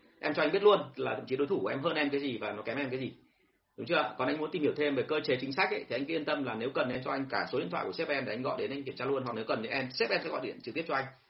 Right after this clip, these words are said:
để nói về chuyện cơ chế của bên em, và như vậy là thằng Tùng nó nói nó chuẩn hết chưa? Đúng chưa? Tức là mình phải dồn người ta vào cái thế là người ta phải nghe tiếp và người ta phải có hành động tiếp theo. Ok.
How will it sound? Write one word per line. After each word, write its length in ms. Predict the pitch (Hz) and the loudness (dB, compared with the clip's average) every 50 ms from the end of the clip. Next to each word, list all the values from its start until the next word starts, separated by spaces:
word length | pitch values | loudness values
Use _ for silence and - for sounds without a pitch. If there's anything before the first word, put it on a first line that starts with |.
| _ _ - | _ _ -4
để 120 | - 107 | -2 -2
nói 160 | 98 104 107 127 | 0 0 0 0
về 80 | 170 156 | 0 0
chuyện 180 | - 170 139 - | -2 -4 -4 -2
cơ 100 | - 135 | -2 0
chế 160 | 131 127 117 | 2 2 2
của 80 | 135 151 | 2 0
bên 120 | 123 123 | 0 0
em, 140 | 127 127 123 | 0 0 -2
và 80 | 113 107 | -2 -4
như 120 | 117 123 | -4 -2
vậy 120 | 123 120 110 | -2 -2 -4
là 100 | 107 98 | -4 -6
thằng 120 | 104 107 | -6 -4
Tùng 140 | 117 110 104 | -2 -2 -2
nó 80 | 101 110 | -2 -6
nói 200 | 110 104 110 120 | -6 -6 -6 -6
nó 60 | - | -4
chuẩn 140 | - 123 - | -4 -4 -4
hết 80 | 135 135 | -4 -2
chưa? 240 | - 147 135 - - - _ _ _ _ _ _ _ _ _ - | 0 0 0 0 -4 -14 _ _ _ _ _ _ _ _ _ -10
Đúng 80 | 110 113 | -4 0
chưa? 200 | 160 151 - - | 2 2 2 2
Tức 80 | 185 185 | 2 0
là 60 | 170 | 0
mình 120 | 147 127 | 0 0
phải 120 | - 104 98 | -4 -4 0
dồn 260 | 92 123 123 120 117 | 2 4 4 4 4
người 80 | 113 | 0
ta 240 | 110 127 135 131 127 117 | 2 2 2 2 2 0
vào 80 | 113 110 | -2 -4
cái 100 | 113 110 | -4 -2
thế 120 | 113 110 | 0 0
là 60 | 131 151 | 0 -2
người 100 | 131 - | -4 -6
ta 100 | 123 120 | -8 -8
phải 100 | - 90 | -8 -6
nghe 100 | 95 110 | -6 -4
tiếp 180 | - 160 180 190 - - | -4 -2 -4 -4 -6 -8
và 100 | - 107 | -8 -8
người 100 | 104 104 | -6 -6
ta 120 | 127 123 - | -6 -6 -8
phải 80 | - 90 | -8 -8
có 60 | 98 | -6
hành 120 | - 131 107 | -6 -6 -6
động 100 | 98 98 | -6 -8
tiếp 100 | 127 135 | -8 -6
theo. 160 | 131 127 117 113 - - _ _ _ _ _ _ _ _ | -4 -4 -4 -4 -6 -12 _ _ _ _ _ _ _ _
Ok. 120 | - - | -6 -2